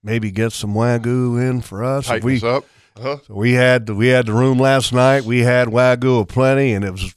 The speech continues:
Speaker 1: phenomenal.
Speaker 3: That's great.
Speaker 2: Nice.
Speaker 1: Phenomenal. So look, we've done our part.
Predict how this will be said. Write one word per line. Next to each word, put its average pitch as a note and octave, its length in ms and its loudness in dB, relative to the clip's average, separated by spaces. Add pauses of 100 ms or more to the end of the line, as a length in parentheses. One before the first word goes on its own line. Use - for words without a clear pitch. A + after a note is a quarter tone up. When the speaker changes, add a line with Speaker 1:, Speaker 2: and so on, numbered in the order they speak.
(320)
Speaker 1:
phenomenal. G#2 840 0
Speaker 3:
That's - 260 -16
great. F2 180 -14
Speaker 2:
Nice. E2 220 -12
Speaker 1:
Phenomenal. B2+ 560 0
So C#3 160 0
look, D3+ 260 2 (380)
we've E3+ 400 -2
done F#3 240 2
our D#3+ 180 4
part. A2 360 2